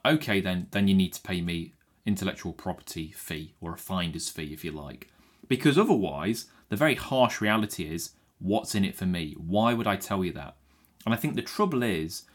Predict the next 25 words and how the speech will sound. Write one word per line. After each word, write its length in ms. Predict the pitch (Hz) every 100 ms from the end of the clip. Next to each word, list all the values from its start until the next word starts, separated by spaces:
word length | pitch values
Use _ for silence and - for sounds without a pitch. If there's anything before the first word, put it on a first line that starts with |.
| _
so 360 | - - - 160
many 240 | 180 180
people 680 | 156 - 131 117 90 80 101 - _ _ - 101
give 220 | 120 131
up 160 | 143 107
their 180 | 117
information 640 | 120 113 110 113 110 - 98
for 120 | 95
free 680 | - - 220 160 82 87 101 _ _ _
that 140 | - 110
it's 160 | 107
expected 560 | 113 - - - - 95
now. 340 | 82 76 - - _ _ _ _
When 300 | - 107 101
really, 680 | 120 165 170 123 82 80 98 _ _ _
if 220 | - 127 -
you 140 | 165
have 360 | 151 160 170 -
got 220 | 113 -
access 800 | 123 127 - - 104 104 - -
or 460 | - 98 98 95 95 -
keen 380 | - 156 139
knowledge 320 | 127 123 120 113
on 140 | 95
something, 640 | 92 92 82 - 73 90